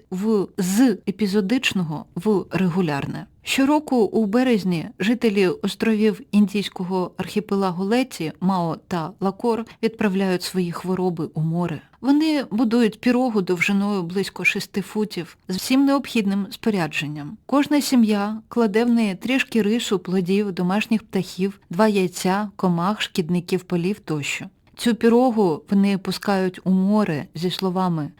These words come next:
«Захопи з собою всі хвороби, перенеси їх на інші острови, до інших країн». Біаджі з острова Борнео щороку пускають у плавання човника, навантаженого народними гріхами та нещастями.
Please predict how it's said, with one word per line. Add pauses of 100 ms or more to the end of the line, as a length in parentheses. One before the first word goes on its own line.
«Захопи
з
собою
всі
хвороби, (160)
перенеси
їх
на
інші
острови, (180)
до
інших
країн». (220)
Біаджі (260)
з
острова
Борнео (240)
щороку
пускають
у
плавання (120)
човника, (220)
навантаженого (100)
народними (120)
гріхами (280)
та
нещастями.